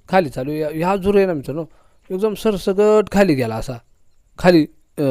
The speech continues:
प्रवाह नदी आहे ना खाली, तिचो निळवंडा धरण बांधलेले, ते थोडा लांब आहे आपल्यापासून. तेच पाणी येतं मित्रांनो आपल्याली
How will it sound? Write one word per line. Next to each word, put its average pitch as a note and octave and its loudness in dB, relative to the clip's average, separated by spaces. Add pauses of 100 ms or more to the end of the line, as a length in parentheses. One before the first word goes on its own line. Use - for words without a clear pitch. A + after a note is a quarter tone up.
(480)
प्रवाह E3+ 10
नदी B2+ -2
आहे E3+ 2
ना D3+ -2
खाली, E3 -4 (340)
तिचो F3 4 (220)
निळवंडा F#3 6
धरण C#3+ -2
बांधलेले, A#2+ -8
ते - -6
थोडा A3 4
लांब D#3+ 2
आहे F#3+ 6
आपल्यापासून. A#2+ -6 (1700)
तेच D#4+ 0
पाणी F#3+ 4
येतं E3+ 2
मित्रांनो C3+ -2
आपल्याली G#2 -10